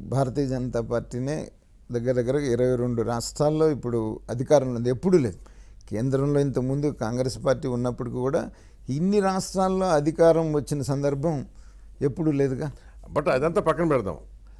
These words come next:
Speaker 2: ఇప్పుడు ఉప ఎన్నికలు అనుకోండి, ఈ మధ్యకాలంలో జరిగినాయి, అన్నీ ఓడిపోతున్నారు కదా. ఉత్తరప్రదేశ్ లాంటి దగ్గర మూడు, మూడు ముఖ్యమైన నియోజకవర్గాల్లో లోక్సభ ఓడిపోయారుగా.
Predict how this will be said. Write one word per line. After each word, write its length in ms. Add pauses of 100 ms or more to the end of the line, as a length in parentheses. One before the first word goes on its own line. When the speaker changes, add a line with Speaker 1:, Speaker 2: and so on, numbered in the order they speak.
(220)
Speaker 2:
ఇప్పుడు 200
ఉప 260
ఎన్నికలు 300
అనుకోండి, 380
ఈ 20
మధ్యకాలంలో 640
జరిగినాయి, 640
అన్నీ 140
ఓడిపోతున్నారు 560
కదా. 100
ఉత్తరప్రదేశ్ 480
లాంటి 180
దగ్గర 220
మూడు, 340 (140)
మూడు 360
ముఖ్యమైన 540
నియోజకవర్గాల్లో 1000
లోక్సభ 360
ఓడిపోయారుగా. 840